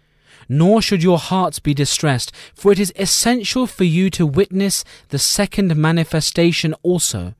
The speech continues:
and its coming is better for you because it is everlasting,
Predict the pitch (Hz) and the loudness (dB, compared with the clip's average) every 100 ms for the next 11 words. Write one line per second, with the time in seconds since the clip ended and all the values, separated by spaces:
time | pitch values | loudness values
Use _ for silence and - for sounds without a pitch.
0 | _ _ _ _ - - 165 170 180 - | _ _ _ _ -20 -4 0 2 0 -4
1 | - 220 233 233 - 156 131 160 185 202 | -2 0 2 0 0 -2 0 -2 0 -2
2 | - 165 151 160 165 - - - - - | -2 -2 2 2 0 -4 -20 -8 -6 -4
3 | 190 190 - 180 185 165 160 156 147 139 | -2 -2 -2 -4 -2 -4 -4 0 0 2
4 | 156 151 - 95 87 | 0 0 -4 -8 -10